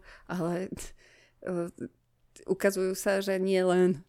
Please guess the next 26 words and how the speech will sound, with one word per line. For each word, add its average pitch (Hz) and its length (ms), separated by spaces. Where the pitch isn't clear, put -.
že, 190 340
že 208 160
je 190 100
to 190 100
tak 214 180
päťdesiat 196 400
na 170 160
päťdesiat, 170 560
no, 180 240
že 190 240
prostredie 202 560
ovplyvňuje 175 560
gény 175 400
a - 20
gény 165 300
ovplyvňujú 175 560
prostredie. 170 480
A 160 80
kde 180 160
to, 226 160
v - 260
ktorom 214 300
prípade 180 480
je, 180 240
ako 185 320
to - 160